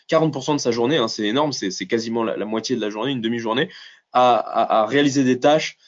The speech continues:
qui n'ont pas de forte valeur ajoutée et qui pourraient être largement optimisées, comme par exemple saisir des données dans le C R M, envoyer des comptes rendus d'activité, euh, et cetera.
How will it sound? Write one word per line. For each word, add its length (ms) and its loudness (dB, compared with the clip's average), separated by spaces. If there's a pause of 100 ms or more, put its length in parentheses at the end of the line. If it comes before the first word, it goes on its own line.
(120)
qui 120 -6
n'ont 120 0
pas 160 4
de 100 -10
forte 260 -6
valeur 240 4
ajoutée 240 0
et 60 0
qui 120 -16
pourraient 380 0
être 320 -2
largement 580 2
optimisées, 460 -4
comme 140 -12
par 160 -10
exemple 240 -4
saisir 320 -2
des 80 0
données 200 -8
dans 80 -10
le 60 -10
C 160 -6
R 60 2
M, 140 -2
envoyer 300 0
des 140 0
comptes 180 -6
rendus 280 -4
d'activité, 580 -4 (400)
euh, 120 2
et 40 -2
cetera. 540 0